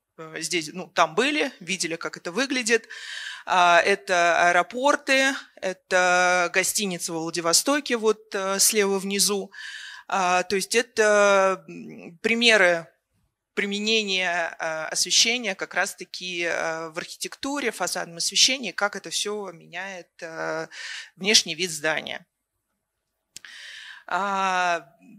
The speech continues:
да, прежде всего хотелось бы сказать спасибо архитекторам, которые украшают нашу повседневную жизнь и делают её насыщенной, э, как красками, так и формами.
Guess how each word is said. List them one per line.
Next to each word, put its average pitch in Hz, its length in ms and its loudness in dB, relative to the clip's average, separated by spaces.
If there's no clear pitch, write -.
да, 180 180 8
прежде 247 300 6
всего 220 300 6
хотелось 208 400 2
бы - 80 -2
сказать 208 320 2
спасибо 180 800 0
архитекторам, 262 920 2
которые 233 380 0
украшают 220 420 4
нашу 208 260 0
повседневную 202 680 -6
жизнь 196 420 -6
и 226 380 -6
делают 196 400 -2
её 180 140 -8
насыщенной, 185 800 2
э, 180 320 -2
как 185 280 -2
красками, 214 480 -2
так 190 260 -6
и 190 40 -10
формами. 160 580 -4